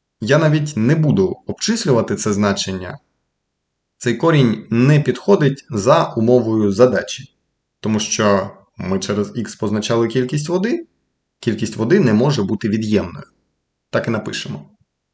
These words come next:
Далі обчислюємо ікс два, мінус b плюс корень з дискримінанту поділити на два а. Виходить мінус сто сорок плюс триста поділити на два помножене на один.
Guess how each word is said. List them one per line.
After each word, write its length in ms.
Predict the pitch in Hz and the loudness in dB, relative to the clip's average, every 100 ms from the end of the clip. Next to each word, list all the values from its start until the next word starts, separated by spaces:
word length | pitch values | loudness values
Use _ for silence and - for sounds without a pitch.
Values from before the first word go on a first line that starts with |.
| _ _ _ _ _ _ - | _ _ _ _ _ _ -6
Далі 240 | 104 101 | -2 0
обчислюємо 640 | 104 - 113 - 131 143 147 | -2 -4 -6 -2 0 0 -2
ікс 160 | 160 | -4
два, 400 | 156 185 240 - - _ - | 0 0 0 -4 -14 _ -4
мінус 340 | 113 120 120 107 | 2 4 4 2
b 400 | 98 95 92 - | 2 0 -2 0
плюс 360 | 131 107 92 | 2 2 -2
корень 320 | - 113 120 | -2 0 2
з 40 | 123 | 0
дискримінанту 680 | 135 139 151 156 165 160 175 | -2 0 0 2 -2 -4 -4
поділити 440 | 160 165 170 180 | -2 -2 -2 -2
на 100 | 175 | -4
два 340 | 160 165 170 | -2 0 0
а. 60 | - - _ _ _ - | -2 -8 _ _ _ -8
Виходить 440 | - 107 95 - _ | -2 0 -2 -6 _
мінус 300 | 110 113 113 | -2 -2 -2
сто 140 | 113 110 | -4 -8
сорок 360 | - 104 101 | -4 -4 -4
плюс 220 | - 107 - | -6 -8 -4
триста 580 | 170 208 208 208 226 - _ _ _ - | 0 0 0 -2 -2 -6 _ _ _ -12
поділити 720 | 104 92 110 180 - 98 98 | -6 -2 0 0 2 2 2
на 360 | 101 101 101 92 | 2 0 0 -2
два 180 | 110 | -2
помножене 540 | - 123 113 113 113 117 | 0 0 0 0 0 2
на 120 | 123 | 4
один. 340 | 139 - - | 4 0 -6